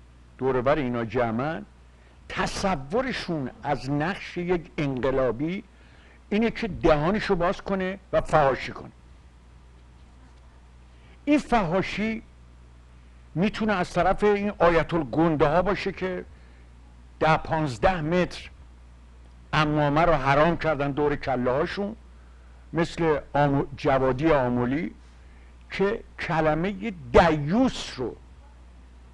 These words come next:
در مورد مخالفین به کار برده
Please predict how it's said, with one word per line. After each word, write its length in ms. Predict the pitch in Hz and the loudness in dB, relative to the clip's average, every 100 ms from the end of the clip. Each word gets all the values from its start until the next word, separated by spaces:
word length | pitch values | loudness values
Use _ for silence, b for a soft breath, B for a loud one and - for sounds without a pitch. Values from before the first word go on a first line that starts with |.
| - - | -20 -2
در 240 | 151 147 | 2 2
مورد 400 | 139 143 151 180 | 2 0 0 -2
مخالفین 640 | 175 143 - 139 123 170 175 | -4 -4 -2 -2 -2 -2 -2
به 120 | 143 | -2
کار 280 | - 156 190 | 0 0 0
برده 460 | 180 147 139 135 | -2 -2 -4 -6